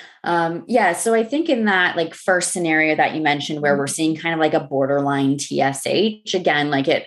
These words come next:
Speaker 1: it, for me, it comes down to further assessment. So,
Speaker 2: Mm-hmm.
Speaker 1: um, you know, if, if someone came into my office like that, you know, "Okay, my T S H is five, I haven't started medication yet. Like, you know, what do we do next?" Um, and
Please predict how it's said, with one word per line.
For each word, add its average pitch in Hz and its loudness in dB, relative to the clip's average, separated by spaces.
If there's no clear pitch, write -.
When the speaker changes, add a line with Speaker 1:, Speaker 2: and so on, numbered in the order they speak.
Speaker 1:
it, 156 0
for 185 -2
me, 170 2
it - -2
comes 156 -2
down 135 0
to 143 -6
further 107 -2
assessment. - -6
So, 143 2
Speaker 2:
Mm-hmm. 147 0
Speaker 1:
um, - -10
you 202 4
know, 170 4
if, 165 2
if 185 2
someone 196 0
came 165 -2
into 151 -2
my 143 -2
office 139 -4
like 143 -2
that, 143 0
you 165 -2
know, 151 2
"Okay, 233 2
my 214 0
T 220 -2
S 240 2
H 226 0
is 208 -2
five, 175 2
I 147 2
haven't 175 -2
started 180 0
medication 156 -4
yet. 143 2
Like, 143 0
you 151 -6
know, 127 0
what 165 0
do 208 2
we 196 2
do 156 -2
next?" 123 -4
Um, 143 -4
and 151 0